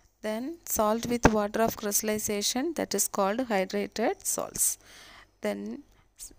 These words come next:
a short answer type question, state any two properties of acids and bases. So it's answer, acids are sour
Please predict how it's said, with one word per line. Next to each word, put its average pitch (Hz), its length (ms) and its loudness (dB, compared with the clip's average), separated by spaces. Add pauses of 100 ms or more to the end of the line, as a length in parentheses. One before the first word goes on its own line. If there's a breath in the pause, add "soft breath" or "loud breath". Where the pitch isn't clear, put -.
(120)
a - 120 -4
short 240 360 0
answer 208 300 0
type 202 260 -2
question, 220 400 -2
state 220 380 0
any 202 160 -6
two 196 180 -4
properties 190 640 -6
of 196 220 -4
acids 180 420 -4
and 196 240 -8
bases. - 640 -8 (460 loud breath)
So 220 180 0
it's 208 220 -2
answer, 208 480 0 (120)
acids 208 440 0
are 202 100 2
sour 202 300 0